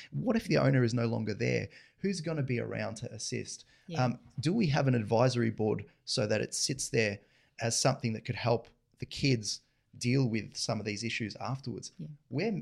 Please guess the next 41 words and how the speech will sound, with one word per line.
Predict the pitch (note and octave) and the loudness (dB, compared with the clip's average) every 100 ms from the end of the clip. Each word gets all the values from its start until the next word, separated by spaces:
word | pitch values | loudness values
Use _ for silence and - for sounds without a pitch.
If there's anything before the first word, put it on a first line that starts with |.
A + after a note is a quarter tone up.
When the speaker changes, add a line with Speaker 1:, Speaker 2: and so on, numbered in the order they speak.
| - - | -8 -4
Speaker 1:
we're | C#3+ | 0
mapping | D#3+ C3 D3+ D#3 A#2+ | 2 0 0 0 0
these | G#2+ G2+ | -2 -4
things | G#2+ G2 | -6 -4
out | A2+ - | -4 -6
for | - | -10
clients, | - G#2+ A2+ - - | -10 -8 -8 -10 -4
and | A#2 | -4
Speaker 2:
Yeah. | |
Speaker 1:
that's | C3+ C#3 | -2 -4
why | C#3+ | -4
we're | A#2 | -4
getting | A2+ A#2 G#2 A2 | -4 -8 -8 -10
success. | - - - - - - | -10 -6 -6 -6 -8 -6
Speaker 2:
Yeah, | F3+ - - | -6 -6 -6
I | F3+ | -8
think | F3+ F#3+ E3 | -6 -8 -6
that, | F#3 F3+ - - - - | -6 -6 -10 -16 -14 -8
um, | F3+ E3+ | -6 -4
what | G3+ F#3 | -4 -4
you're | F#3 F#3 | -4 -6
explaining | F3+ - F3 E3+ E3+ | -6 -4 -4 -2 -4
to | F#3 | -4
me | F3 F3+ E3 D4 F3 | -4 -4 -4 -6 -4
is | E3+ E3 - F4 | -4 -4 -6 -8
exactly | F#3 E3 F3+ - F3 | -6 -2 -2 -2 -6
what | D#3+ D#3 - - | -4 -6 -8 -10
families | F#3+ E3 E3 E3+ E3+ | -8 -6 -6 -6 -8
need | E3+ F3 | -10 -8
in | E3+ | -6
those | E3 E3 | -6 -8
situations. | E3 - E3 D#3+ - D#3+ - | -8 -8 -6 -6 -6 -8 -6
They | E3+ | -4
need | E3+ E3+ E3 | -4 -4 -4
somebody | - F3 E3+ E3 | -4 -4 -4 -4
who | E3 E3+ | -4 -4
has | E3+ D#3+ - - _ _ _ | -6 -6 -10 -14 _ _ _
held | - G3+ F#3+ | -2 0 0
their | F3 E3 | -2 -2
hand | E3+ D#3+ D3 | -4 -6 -8
through | - E3 E3 E3 | -10 -6 -6 -6